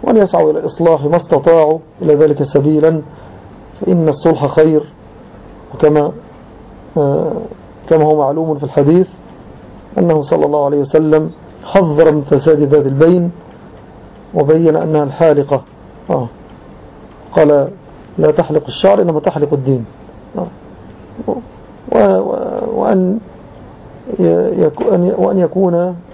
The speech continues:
الشباب، آه، على احترام للعلماء جميعا وإن اختلفوا، آه، الذين ثبتت لهم مرتبة العلم والذين هم على اعتقاد صحيح ومنهج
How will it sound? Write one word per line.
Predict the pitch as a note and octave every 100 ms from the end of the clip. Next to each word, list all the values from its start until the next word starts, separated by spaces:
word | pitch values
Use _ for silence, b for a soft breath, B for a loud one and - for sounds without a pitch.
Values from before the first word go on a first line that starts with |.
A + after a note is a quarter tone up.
| - C#3
الشباب، | - D#3 D3 D#3 D3+ E3 D#3+ - - - - - - - - - - - - - -
آه، | E3 D3 D3 C#3+ C#3+ D3 D3 D#3 - - - F3
على | E3
احترام | C#3+ - D#3+ D#3+ D#3 E3 C#3+ C3 - - - - -
للعلماء | D#3 D3 D3 D3 D3+ D3+
جميعا | C3+ C#3 C#3+ C3+ D3
وإن | D#3 D#3
اختلفوا، | - D3 C3 C3 B2+ A2+ - - - - -
آه، | E3 - - -
الذين | D3+ C#3+ D3+ C#3+
ثبتت | E3+ E3+ D3+ C3+ - -
لهم | D3+ D3
مرتبة | C#3+ D#3 D3 D3
العلم | C#3+ F#3 G3+ F#3+ - - - - - - -
والذين | D3 C#3+ D3 D3+
هم | C#3+ C#3+ E3+ D#3
على | C#3 D3
اعتقاد | C#3+ - C3 E3 D3+
صحيح | C#3+ - B2+ D3+ C3
ومنهج | C#3+ D3+ D3 C3 C#3+ D3